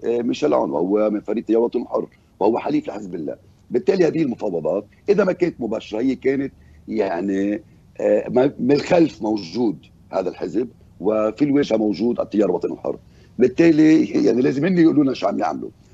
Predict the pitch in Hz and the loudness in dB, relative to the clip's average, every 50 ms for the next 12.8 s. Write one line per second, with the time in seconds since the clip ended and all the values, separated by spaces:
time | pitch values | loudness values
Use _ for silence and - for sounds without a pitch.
0 | - - - - 190 196 180 190 190 214 180 160 175 180 175 170 147 120 104 107 | -10 -2 2 2 4 4 4 2 2 0 0 0 0 2 2 2 2 0 0 -2
1 | 101 107 101 90 82 104 101 101 98 - - - _ - - - 101 113 127 - | -2 -2 -2 -2 0 0 0 0 -2 -4 -10 -20 _ -14 -10 -4 0 0 0 0
2 | - 139 - 151 151 143 123 117 113 - - 120 120 143 147 - - - _ _ | 0 -4 -4 -2 -2 -2 -2 -2 -4 -2 -2 0 2 4 4 2 2 -4 _ _
3 | _ _ _ _ _ _ - 110 123 - - 240 220 220 156 117 107 - - 104 | _ _ _ _ _ _ -8 -6 -6 -2 2 2 2 2 2 0 0 0 0 -2
4 | 78 73 78 82 82 - - - _ _ _ _ _ _ _ _ - 95 95 - | -2 -4 -6 -8 -8 -10 -10 -14 _ _ _ _ _ _ _ _ 0 2 2 2
5 | - - 175 - 185 185 196 160 - - 165 170 170 170 165 - - - 143 151 | 2 2 2 2 2 4 2 2 0 2 2 4 4 4 2 -2 -6 -8 -6 -6
6 | 143 131 - - 117 98 113 120 127 127 135 143 - - - 120 127 123 123 120 | -6 -8 -10 -10 -10 -8 -8 -6 -4 -2 0 0 0 -2 -4 -8 -6 -6 -6 -6
7 | 123 120 - _ _ _ _ - 95 98 95 98 107 104 107 117 - - 104 85 | -6 -8 -10 _ _ _ _ -8 -6 -4 -2 -2 0 0 0 0 0 0 0 0
8 | 92 101 98 127 135 135 139 139 - - 107 107 110 104 - 95 95 90 107 117 | 0 2 4 4 4 4 2 0 -2 -4 -4 -4 -6 -6 -6 -8 -6 -4 -2 -2
9 | 120 117 113 117 113 113 113 107 - 98 82 82 85 - - - 143 143 120 110 | 0 0 0 2 2 2 0 0 0 0 0 0 0 2 2 4 4 6 6 6
10 | 123 120 123 127 123 113 - _ _ _ _ _ - 107 104 104 110 - - 104 | 4 4 4 4 2 0 -2 _ _ _ _ _ -6 -2 0 0 0 0 0 0
11 | 101 104 101 101 98 101 104 107 110 110 107 98 - 123 107 - - 107 110 110 | 0 0 0 0 0 0 0 0 0 0 -2 0 0 0 2 2 2 2 2 4
12 | 110 107 101 95 95 - - - - 87 85 82 - - - 69 | 4 4 2 2 0 0 2 0 0 0 0 -2 -4 -6 -8 -10